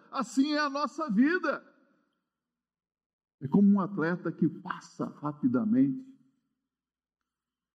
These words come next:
Tudo passa. Humilhantes e dolorosas como estas verdades podem soar em nossos ouvidos,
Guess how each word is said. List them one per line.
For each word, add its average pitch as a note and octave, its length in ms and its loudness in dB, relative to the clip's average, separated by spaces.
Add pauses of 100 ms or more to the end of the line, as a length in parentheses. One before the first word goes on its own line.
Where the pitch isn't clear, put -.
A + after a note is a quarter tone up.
(1040)
Tudo C#3+ 200 0
passa. F3 600 -2 (1500)
Humilhantes E3+ 960 0 (800)
e B2+ 80 0
dolorosas D#3+ 920 -2
como C#3+ 260 -2
estas C#3+ 460 -2
verdades B2 800 -2 (1200)
podem D3+ 260 -4
soar D3 460 -4
em C#3 80 -2
nossos C#3 420 -4
ouvidos, C3+ 540 2